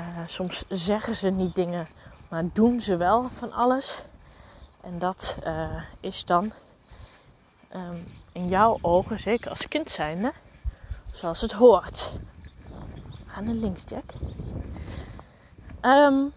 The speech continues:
en, eh, zoals het hoort, nou, op het moment dat jij denkt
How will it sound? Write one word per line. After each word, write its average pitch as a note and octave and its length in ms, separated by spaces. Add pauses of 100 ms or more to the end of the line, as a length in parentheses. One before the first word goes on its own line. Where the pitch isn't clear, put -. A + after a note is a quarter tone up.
(3000)
en, A3+ 220 (100)
eh, G3 140
zoals G3 380
het E3+ 120
hoort, G#3 640
nou, F#3 120
op G3+ 140
het - 0
moment G#3 320
dat G3+ 160
jij C4+ 240
denkt A3+ 320